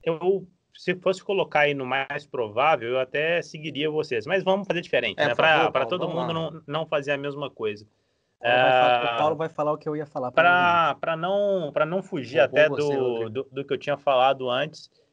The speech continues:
Speaker 1: eu acredito que pode ser a Atalanta. Apesar de que eu acho muito difícil que a Atalanta consiga eliminar o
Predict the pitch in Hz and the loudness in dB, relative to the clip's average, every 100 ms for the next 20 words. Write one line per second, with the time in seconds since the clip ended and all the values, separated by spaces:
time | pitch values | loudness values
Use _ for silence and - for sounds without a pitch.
0 | _ 123 127 - 117 120 - 127 - 143 | _ -4 -4 -6 -14 -16 -16 -20 -10 -6
1 | 143 143 147 143 139 135 131 123 113 107 | -2 -2 0 -2 -2 -2 0 0 0 -2
2 | 120 123 - 135 131 135 135 123 117 98 | -2 -2 -6 -2 0 2 2 4 4 2
3 | - _ _ _ _ _ _ - - - | -4 _ _ _ _ _ _ -20 -16 -2
4 | 131 147 165 151 135 127 - 151 180 170 | 0 2 2 2 2 0 -2 0 -2 -2
5 | 185 190 _ _ _ - 139 143 151 151 | -6 -6 _ _ _ 2 2 2 -6 -6
6 | 196 175 160 143 160 165 190 - 165 156 | -8 -12 -14 -10 -10 -8 -10 -2 0 2
7 | 147 147 147 147 143 147 143 131 135 156 | 0 -2 -6 -8 -6 -4 -2 0 0 -4